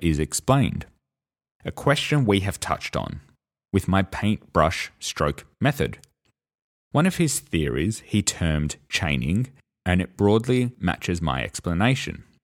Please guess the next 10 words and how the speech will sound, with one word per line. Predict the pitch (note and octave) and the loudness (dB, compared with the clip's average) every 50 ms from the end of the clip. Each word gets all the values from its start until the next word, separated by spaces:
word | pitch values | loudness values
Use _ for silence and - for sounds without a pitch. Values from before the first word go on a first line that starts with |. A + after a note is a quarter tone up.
| _ _ _ _ _ _ _ | _ _ _ _ _ _ _
He | - E3+ F3+ | -4 -4 -2
posited | - - G2+ D#2+ D2+ C#2 B1+ B1+ D2+ B2+ - - - - - - _ | 0 -2 -2 -2 -2 -4 -4 -4 -6 -6 -10 -14 -20 -20 -20 -6 _
that | - F#2 - G#2 | -2 -2 0 0
one | G#2 A2 B2+ D#3+ D#3 | 0 2 2 2 2
reinforcement | B2 A2+ A2+ A#2+ A#2 - - F#2 C#2 C2 - - - D2 D#2+ D2+ - _ | 2 2 2 2 0 0 -2 -2 0 0 -2 -4 -4 -6 -6 -6 -8 _
can | - A2+ - - - | -8 -8 -8 -4 -2
also | - F#2+ G2+ - - C#3 | -2 -2 -2 -2 -2 -2
reinforce | C3 G#2+ F2 F2 F2 F#2+ G#2 - - - D#2+ D2+ D#2+ E2 - - | -2 0 0 0 0 0 -2 -4 -4 -2 -2 -2 -2 -2 -6 -10
further | - - - E2+ D2+ C#2 - D2+ | -12 -6 -2 -2 0 0 -2 -4
behavior, | D#2 F2+ - - - E3 C#3+ F2+ B1+ - | -4 -4 -2 -2 -2 0 0 -2 -4 -6